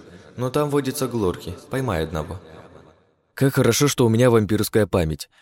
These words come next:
Или пришлось бы визжать, что нет с собой блокнота с ручкой. И какого черта вверху хуже, чем внизу? Это же нелогично. Совсем не так работают данжи.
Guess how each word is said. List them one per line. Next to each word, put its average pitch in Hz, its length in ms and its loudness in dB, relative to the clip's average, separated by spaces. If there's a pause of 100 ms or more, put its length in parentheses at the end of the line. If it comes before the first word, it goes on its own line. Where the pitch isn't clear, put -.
(180)
Или 98 180 2
пришлось 107 400 2
бы 107 140 2
визжать, 110 360 4
что - 160 -2
нет 95 180 0
с - 40 -8
собой 92 180 0
блокнота 95 440 0
с 87 40 -6
ручкой. 87 460 -4 (320)
И 107 100 0
какого 175 280 4
черта 156 300 2
вверху 123 480 2
хуже, 123 240 2
чем 113 220 0
внизу? 104 480 -2 (180)
Это 113 220 2
же 143 100 2
нелогично. 165 680 0 (160)
Совсем 135 380 2
не 151 120 2
так 156 200 2
работают 120 400 2
данжи. 87 400 0